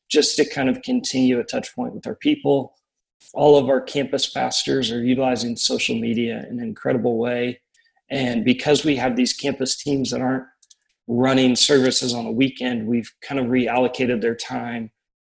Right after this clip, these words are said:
to call every person that we know has attended our church in the last twelve months. And so just the stories of care. And, and I know that when the doors of the church open back up,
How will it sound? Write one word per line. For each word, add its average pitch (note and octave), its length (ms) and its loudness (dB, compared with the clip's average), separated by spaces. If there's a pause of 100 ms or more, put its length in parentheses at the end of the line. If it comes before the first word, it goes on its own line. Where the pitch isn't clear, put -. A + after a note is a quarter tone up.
(220)
to C3+ 120 0
call B2+ 720 0
every B2+ 220 4
person C3 420 0
that A2 100 -6
we B2+ 140 0
know B2 160 0
has A#2 160 0
attended A#2 400 -2
our A2+ 100 -4
church A#2 480 -4
in A#2 60 -6
the A2+ 60 -6
last A2 340 -6
twelve A2 300 -6
months. G#2+ 720 -8
And A2+ 200 -6
so A#2+ 460 0 (640)
just - 200 0
the D#3+ 100 4
stories B2+ 720 4
of A#2+ 500 -2
care. B2+ 640 0
And, A#2 460 -10
and C3 160 -8
I C#3 60 -2
know C#3 280 8
that C#3 220 2 (320)
when D3 160 2
the C3 100 4
doors C3+ 380 4
of C3+ 80 2
the B2+ 100 4
church A#2+ 320 0
open B2 300 -2
back A2+ 260 -4
up, A#2 280 -4